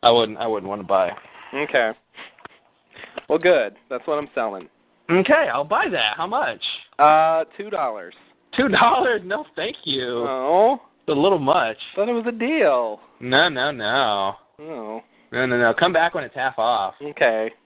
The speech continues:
Speaker 1: Um,
Speaker 2: Should have
Speaker 1: so
Speaker 2: said four dollars,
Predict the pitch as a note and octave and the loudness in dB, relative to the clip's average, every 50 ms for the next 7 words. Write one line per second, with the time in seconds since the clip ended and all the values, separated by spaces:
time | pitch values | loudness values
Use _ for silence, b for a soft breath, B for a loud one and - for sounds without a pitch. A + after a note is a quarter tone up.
0 | _ _ _ B B B B B B _ _ _ _ _ _ _ _ _ _ _ | _ _ _ B B B B B B _ _ _ _ _ _ _ _ _ _ _
1 | _ _ _ _ _ _ _ - C#3+ D3+ D#3+ E3 E3 E3 D#3+ D#3+ D#3 _ _ - | _ _ _ _ _ _ _ 2 2 4 4 2 2 0 -2 -4 -8 _ _ -18
2 | - - - G3+ A3 F3+ F3+ F3+ F3+ - F#3 F#3 F#3+ G#3+ A3 F#3 C#3+ B2+ B2+ A#2+ | -6 0 2 2 4 4 2 0 0 0 0 2 2 2 2 0 -2 -4 -4 -4
3 | A#2+ C3 C3 C3 C3 C3+ | -4 -4 -4 -4 -6 -8